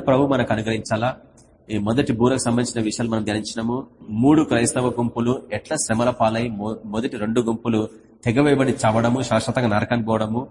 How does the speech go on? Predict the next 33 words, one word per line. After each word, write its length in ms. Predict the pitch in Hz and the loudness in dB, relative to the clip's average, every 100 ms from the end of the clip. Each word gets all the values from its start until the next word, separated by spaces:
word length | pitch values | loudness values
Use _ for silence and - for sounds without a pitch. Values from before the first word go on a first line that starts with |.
| - _ - | -16 _ -2
మూడో 220 | 113 147 143 | 4 4 4
గుంపు 240 | 151 - 110 | 2 2 2
అంతా 460 | 156 185 - 170 113 - | 2 -4 0 4 4 2
కాల్చివేయబడము, 800 | 110 127 135 123 113 117 113 113 117 | 2 2 2 0 2 0 0 -4 -4
హతసాక్షులు 560 | 107 - 120 120 - 113 | -6 -2 0 0 0 -2
కావడము, 380 | 107 104 107 110 110 - - - | 0 0 -2 -4 -8 -16 -20 -4
వాళ్ళందరూ 460 | 101 113 147 160 151 127 | 0 0 2 0 0 2
తిరిగి 240 | 135 143 - | 2 2 0
ప్రభు 240 | 110 120 | 0 0
సన్నిధికి 260 | 113 113 107 | 0 0 0
రావడం, 220 | 101 107 104 | 0 0 -2
అవన్నీ 260 | 98 104 110 | -4 -4 -4
మనం 100 | 104 95 | -4 -4
నేర్చుకుంటున్నాం. 580 | 117 - 127 113 113 117 - _ - - | -6 -4 -6 -2 -4 -4 -8 _ -20 -4
మూడవ, 320 | 107 117 120 107 92 98 | 2 4 4 4 2 2
రెండవ 220 | 117 135 117 | 4 4 4
బూర 140 | 117 | 4
వదిలినప్పుడు 420 | 117 110 110 113 113 | 4 4 2 -2 0
కూడా 120 | 120 - | -2 0
అదే 160 | 110 123 | 0 0
జరుగుతుంది. 400 | 110 110 101 90 | 0 -4 -10 -12
అది 120 | 85 _ _ _ _ - - _ | -14 _ _ _ _ -20 -20 _
కొరింథీయుల 300 | 131 139 165 | 2 4 6
రాష్ట్ర 200 | 160 - | 4 4
పత్రికలో 360 | 139 139 147 143 139 | 2 2 2 4 4
పౌలు 160 | 135 135 | 4 4
మనకి 180 | 127 117 | 2 2
ఎన్నిసార్లు 280 | 120 131 131 | 0 0 0
చూపించింది. 340 | 127 123 120 | 0 -2 -2
అది 140 | 107 98 | -2 -2
సముద్రంలో 540 | - 120 135 135 131 139 | 0 0 0 0 0 0
వల 200 | 107 120 | 2 4
వేసినప్పుడు 460 | 135 135 127 127 | 2 -2 -4 -6